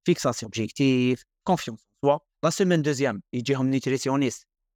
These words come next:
كيفاش تاكل، كيفاش تكون عندك حمية غذائية متوازنة. دونك، آه، نعلموهم كلش. أنا ماذا بيا لوبجيكتيف تاعي سي كو نحضر لاتلات باش يولي بروفيسيونيل. في التخمام، في ليجيان تاعو، كيفاش العادات تاعو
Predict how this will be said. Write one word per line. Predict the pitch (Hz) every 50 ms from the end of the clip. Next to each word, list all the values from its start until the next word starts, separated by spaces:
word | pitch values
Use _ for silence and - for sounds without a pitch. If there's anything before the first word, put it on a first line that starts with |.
| _ -
كيفاش | 151 139 - - 147 131 - - - - _ -
تاكل، | 208 202 180 - - 180 160 160 - - _ _ _ _ -
كيفاش | 165 151 - 156 139 - - - - _
تكون | 151 135
عندك | 120 135 123 -
حمية | - - 147 143 139 139 131
غذائية | 117 127 123 120 127 - 131 123 120
متوازنة. | 113 117 135 175 - - 214 190 170 143 117 - 120 107 95 101 104 123 139 - _ _ _ _ _ _ _ -
دونك، | 170 170 156 - - 170
آه، | 165 156 147 143
نعلموهم | 147 156 147 185 190 175 170 170 170 185 185 170 - _
كلش. | - 147 120 107 - - _ _ _ _ -
أنا | 196 208 214
ماذا | 202 208 196 190 185
بيا | 185 202 196
لوبجيكتيف | 185 185 165 147 147 - _ - 147
تاعي | - _ 151 139 143 170 185 - _ _ _ _ -
سي | - -
كو | 147
نحضر | 123 - - 247 196 170 147
لاتلات | 139 127 113 - 165 185 190 - _ -
باش | - -
يولي | 113 120 147 156 -
بروفيسيونيل. | 196 175 - - 156 - - 127 120 104 - - -
في | 285
التخمام، | 311 _ - - - 170 139 123 107 - - _ _ _ _
في | - 202
ليجيان | 240 247 180 180 208 202 185 165 -
تاعو، | - 202 190 190 147 123 110 - _ _ _ _ _ -
كيفاش | 240 226 - - - - 247 220 185 - - - - _ _ _ 156
العادات | 151 160 151 160 185 185 214 233 233 - - _
تاعو | 226 214 175 170 151 - -